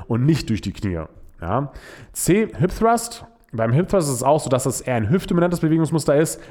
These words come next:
Wir haben zwar auch eine leichte Veränderung des Kniewinkels hier, aber das meiste passiert hier wieder durch die Hüfte. Ja. Und D, Bankdrücken ist natürlich kompletter Quatsch. Ja. Das hat natürlich nichts mit, äh, ähm,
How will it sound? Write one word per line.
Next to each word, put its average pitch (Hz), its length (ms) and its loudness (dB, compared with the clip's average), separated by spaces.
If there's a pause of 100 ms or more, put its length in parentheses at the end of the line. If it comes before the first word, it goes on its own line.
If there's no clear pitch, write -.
Wir 104 80 0
haben 117 100 2
zwar 120 140 0
auch 135 120 4
eine 117 120 2
leichte 135 280 2
Veränderung 123 320 0
des - 160 -4
Kniewinkels 165 440 2
hier, 143 180 4
aber 110 160 2
das 107 140 -2
meiste 117 240 -2
passiert 117 240 -2
hier 117 80 0
wieder 110 180 2
durch 101 160 -2
die 98 140 -2
Hüfte. 214 560 2
Ja. 139 260 0 (460)
Und 113 240 -2
D, 175 160 6
Bankdrücken 135 480 2
ist 110 80 2
natürlich 107 240 -2
kompletter 113 320 0
Quatsch. 123 280 0
Ja. 101 160 0
Das 101 180 -2
hat 107 80 -4
natürlich 98 200 -2
nichts 104 240 -2
mit, 104 220 -4 (320)
äh, 101 400 -2 (160)
ähm, 98 340 -2